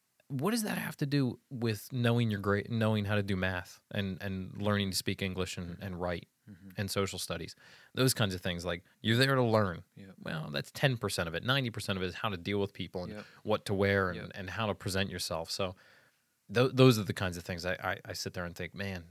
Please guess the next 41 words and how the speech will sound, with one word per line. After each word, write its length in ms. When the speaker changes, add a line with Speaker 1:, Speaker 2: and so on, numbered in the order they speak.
Speaker 1:
that, 160
that's 180
the 80
kind 160
of 60
stuff 200
I 40
wish 200
I 60
could 140
have 100
expunged 560
from 140
my, 260
my 180
time 280
there." 180
Speaker 2:
Yeah. 120
Speaker 1:
And 60
again, 260
there's 300
certainly 340
times 300
the 80
Lord 280
helped 400
me 400
grow 380
and 120
develop 420
and, 300
and 320
mature 560
through 380
those 260
things, 500
but 180
that 100
doesn't 240
mean 120
I'd 180